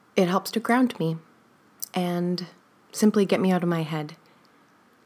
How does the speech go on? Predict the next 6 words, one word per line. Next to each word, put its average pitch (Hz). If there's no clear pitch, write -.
So -
I 214
really 240
hope 214
that 175
today 185